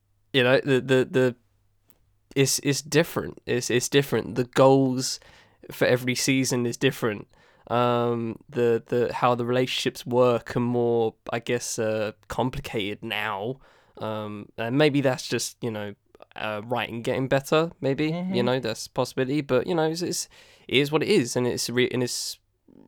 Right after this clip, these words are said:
Speaker 1: it's realistic in that sense where, like, you know, everyone has that, uh, "Oh, this friend that does this or this friend that does that." It's, it's,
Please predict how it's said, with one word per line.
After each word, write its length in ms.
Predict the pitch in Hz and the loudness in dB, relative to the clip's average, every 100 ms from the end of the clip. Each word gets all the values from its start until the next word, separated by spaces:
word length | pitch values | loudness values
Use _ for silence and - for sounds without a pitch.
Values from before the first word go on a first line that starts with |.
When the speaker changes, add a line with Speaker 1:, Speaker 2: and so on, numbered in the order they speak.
| - | -10
Speaker 1:
it's 180 | 131 135 | -8 -2
realistic 500 | 127 131 139 123 131 | 0 0 -2 -4 -4
in 80 | 120 | -6
that 140 | - | -4
sense 360 | - 127 - - | -4 -4 -6 -10
where, 100 | 110 | -10
like, 240 | 127 - | -10 -12
you 120 | 117 | -10
know, 80 | 113 | -8
everyone 400 | 113 117 120 110 | -10 -10 -10 -10
has 240 | 113 110 - | -10 -10 -10
that, 280 | 110 107 _ _ _ _ _ _ _ - | -12 -12 _ _ _ _ _ _ _ -10
uh, 340 | 110 107 107 - | -6 -6 -8 -8
"Oh, 160 | 110 107 | -8 -8
this 220 | 113 - | -8 -10
friend 280 | - 117 110 | -6 -6 -6
that 60 | 104 | -10
does 200 | 101 - | -12 -4
this 340 | 127 131 - | 0 0 -2
or 60 | 120 | -8
this 160 | 131 | -8
friend 240 | - 120 113 | -6 -8 -8
that 80 | |
does 200 | 107 110 | -12 -10
that." 260 | 139 135 127 | -4 -2 -2
It's, 180 | - - | -6 -6
it's, 400 | 151 - - | -8 -8 -10